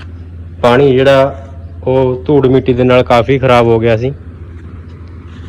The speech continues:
ਤੇ ਪਾਣੀ ਦੇ ਵਿੱਚ ਕਾਫੀ ਜਾਲੇ ਵਗੈਰਾ, ਕਾਈ ਵਗੈਰਾ ਜੰਮੀ ਹੋਈ ਸੀ।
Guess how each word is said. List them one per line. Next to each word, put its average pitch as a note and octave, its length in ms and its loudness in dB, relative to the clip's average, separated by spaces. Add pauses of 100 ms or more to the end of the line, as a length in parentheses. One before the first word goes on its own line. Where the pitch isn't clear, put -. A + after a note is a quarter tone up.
(260)
ਤੇ B2+ 180 2
ਪਾਣੀ B2 320 4
ਦੇ C#3 120 4
ਵਿੱਚ C3 240 2
ਕਾਫੀ C3 540 2 (1300)
ਜਾਲੇ B2+ 320 4
ਵਗੈਰਾ, A#2+ 480 2 (300)
ਕਾਈ B2 260 4
ਵਗੈਰਾ A#2 460 2 (180)
ਜੰਮੀ B2+ 320 4
ਹੋਈ B2 200 2
ਸੀ। A#2+ 260 -4